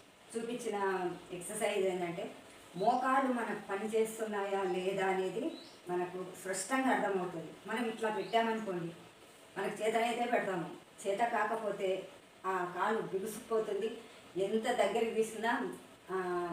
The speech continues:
బ్రహ్మాండమైన నొప్పి వస్తుంటుంది. చూడండి, కాలు ఇట్లా అన్నప్పుడు నాకు నొప్పి ఉంటే నేను ఇలా పెట్టను కదా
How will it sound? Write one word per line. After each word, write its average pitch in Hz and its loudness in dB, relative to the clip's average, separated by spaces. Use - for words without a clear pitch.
బ్రహ్మాండమైన 247 4
నొప్పి 214 0
వస్తుంటుంది. 175 -2
చూడండి, 214 0
కాలు 220 2
ఇట్లా 214 2
అన్నప్పుడు 220 0
నాకు 202 -2
నొప్పి 214 -2
ఉంటే 254 4
నేను 226 0
ఇలా 196 2
పెట్టను 202 -2
కదా 185 -2